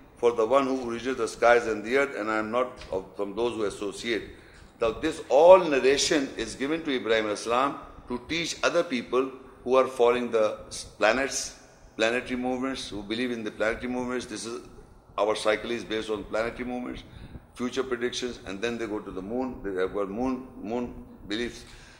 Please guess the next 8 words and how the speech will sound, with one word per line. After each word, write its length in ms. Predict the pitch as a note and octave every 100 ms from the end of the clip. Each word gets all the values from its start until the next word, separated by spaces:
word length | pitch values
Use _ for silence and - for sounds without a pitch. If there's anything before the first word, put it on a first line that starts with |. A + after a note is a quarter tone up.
| - - -
So, 420 | - B2 B2+ - -
uh, 200 | - A2+ - - - -
but, 280 | A#2+ -
but 160 | G#2 G#2
what 200 | A#2 C3+
is 120 | E3+
the 60 | E3+
education? 400 | D3 D#3 E3